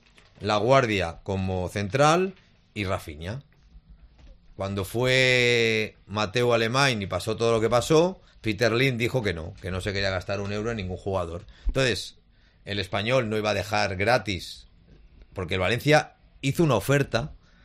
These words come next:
pero tan irrisoria que era cesión, cesión gratuita y una opción de compra optativa. Y el Español,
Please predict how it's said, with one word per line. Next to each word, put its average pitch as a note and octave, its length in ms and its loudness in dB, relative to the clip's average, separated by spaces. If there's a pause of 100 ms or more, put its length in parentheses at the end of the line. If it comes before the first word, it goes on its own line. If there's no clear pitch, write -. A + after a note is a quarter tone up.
(200)
pero G#2 200 0
tan C#3+ 160 4
irrisoria C#3 640 4
que C3+ 100 2
era G2 340 -2
cesión, D#3+ 840 4 (880)
cesión C#3+ 640 4
gratuita C#3+ 760 4 (840)
y B2+ 140 2
una E3 160 6
opción E3+ 260 6
de E3 140 6
compra D3+ 600 4 (1040)
optativa. G#2 680 2 (1200)
Y F#2 120 -8
el F2+ 80 -2
Español, F2 600 -8